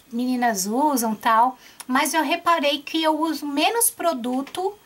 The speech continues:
Vocês viram a quantidade de, de base que eu usei pra passar no meu rosto. Então, pra passar, eu uso este pincel.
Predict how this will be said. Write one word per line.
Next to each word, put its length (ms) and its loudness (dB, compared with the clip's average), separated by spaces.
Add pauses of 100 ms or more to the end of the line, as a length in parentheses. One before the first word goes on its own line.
(240)
Vocês 280 -2
viram 220 -2
a 40 -4
quantidade 600 -2
de, 100 -14 (180)
de 80 -6
base 380 0
que 120 -10
eu 80 -2
usei 440 -4 (260)
pra 140 -2
passar 340 0
no 80 -4
meu 220 -2
rosto. 440 -6 (160)
Então, 220 0
pra 280 0
passar, 720 2
eu 160 0
uso 440 -2 (880)
este 300 0
pincel. 560 -2